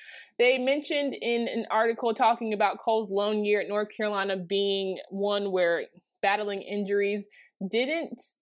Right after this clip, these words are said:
you know, deter the Orlando Magic. They were really excited about seeing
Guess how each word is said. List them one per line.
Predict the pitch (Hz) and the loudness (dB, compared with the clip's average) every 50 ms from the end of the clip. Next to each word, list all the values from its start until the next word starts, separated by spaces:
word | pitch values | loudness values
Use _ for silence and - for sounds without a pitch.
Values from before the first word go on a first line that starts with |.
| _ - - | _ -8 -4
you | 254 247 233 | -2 0 0
know, | 220 | 0
deter | 226 240 233 - - - 196 180 175 175 180 | 0 0 -2 -4 -2 0 2 2 2 0 2
the | 190 214 | 2 2
Orlando | 196 123 143 185 185 175 160 160 156 160 170 170 185 175 185 185 - - - | 2 2 0 0 -2 -4 -6 -8 -8 -8 -4 -2 -2 0 0 -2 -4 -6 -6
Magic. | 196 190 190 196 202 214 233 226 214 165 - - - - _ - - - - _ - | -6 -4 -2 0 0 0 0 -2 -2 -2 -4 -6 -8 -20 _ -20 -20 -20 -20 _ 0
They | 185 190 | 2 4
were | 185 190 185 | 4 4 4
really | 180 202 220 214 214 202 | 2 2 4 6 6 4
excited | 208 208 - - 180 196 202 196 185 190 | 4 0 -2 -2 -2 0 0 0 0 -2
about | 190 180 185 175 170 156 | -2 0 0 0 0 -2
seeing | - - - 220 214 214 202 202 196 | -6 -8 -4 -2 0 0 0 -2 -4